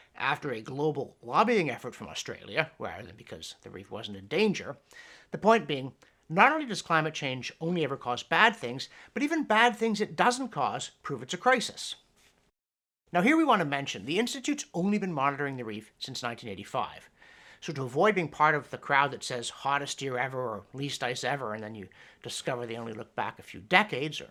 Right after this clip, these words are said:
a hundred years if you're lucky, we need to be clear that we don't know what the Great Barrier Reef looked like in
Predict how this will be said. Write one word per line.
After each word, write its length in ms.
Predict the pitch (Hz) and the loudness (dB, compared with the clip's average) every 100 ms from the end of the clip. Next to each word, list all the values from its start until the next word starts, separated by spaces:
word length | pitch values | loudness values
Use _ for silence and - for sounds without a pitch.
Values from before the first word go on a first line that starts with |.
| - | -18
a 40 | - | -20
hundred 440 | - 135 127 107 | -12 -8 -6 -8
years 160 | 110 101 | -10 -12
if 140 | 101 | -12
you're 80 | 113 | -2
lucky, 400 | 147 156 139 - _ _ _ _ - - | 0 0 -8 -10 _ _ _ _ -20 -6
we 80 | 262 | 0
need 160 | 330 | 2
to 60 | 330 | 2
be 100 | 330 | -2
clear 240 | - 160 | 0 0
that 120 | 156 151 | 0 -4
we 80 | |
don't 320 | 151 190 233 233 | 0 4 4 2
know 80 | |
what 160 | 202 151 | -2 -2
the 80 | 123 | -2
Great 240 | 131 131 | -4 -2
Barrier 320 | 120 117 123 | -2 0 -2
Reef 240 | 113 104 110 | -4 -8 -10
looked 160 | - | -10
like 180 | 104 - | -12 -12
in 140 | 156 | -16